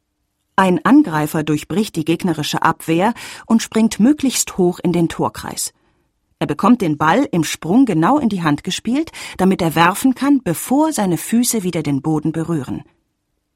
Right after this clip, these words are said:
Denn sonst wäre das Tor ungültig. Er darf den Kreis nicht betreten.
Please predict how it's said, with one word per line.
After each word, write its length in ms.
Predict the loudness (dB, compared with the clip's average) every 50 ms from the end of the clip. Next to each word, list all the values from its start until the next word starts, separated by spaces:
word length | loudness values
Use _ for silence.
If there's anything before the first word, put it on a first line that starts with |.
| _ _
Denn 140 | 0 0 0
sonst 400 | 2 2 0 0 0 0 -2 -2 -4
wäre 180 | -4 -2 -2
das 180 | -2 -2 -2 -2
Tor 260 | -2 -2 -2 0 2
ungültig. 600 | 4 4 4 2 0 -6 -10 -12 -14 -16 -16 -20 _ _ -20 -20 _ _ _ _ _ _ _ -6
Er 60 | -4
darf 300 | 2 4 4 4 2 2
den 160 | 0 2 0
Kreis 340 | 2 0 0 0 0 2 2
nicht 240 | 2 2 2 0 -4
betreten. 540 | -10 -10 -6 -6 -6 -6 -4 -6 -8 -10